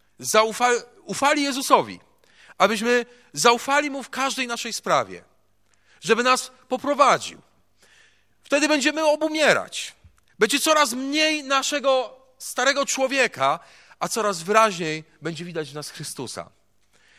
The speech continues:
A to jest nasze przeznaczenie. To jest przeznaczenie,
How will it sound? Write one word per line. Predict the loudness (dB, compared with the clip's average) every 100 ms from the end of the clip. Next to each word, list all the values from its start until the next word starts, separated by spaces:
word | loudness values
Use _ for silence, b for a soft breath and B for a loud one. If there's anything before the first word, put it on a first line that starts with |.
| b -4
A | 2
to | 4
jest | 4
nasze | 2 0
przeznaczenie. | -6 -10 -10 -8 -8 -10 -16 _ _ _ _ _ b b
To | -2
jest | -2
przeznaczenie, | -4 -6 -2 -2 0 0 0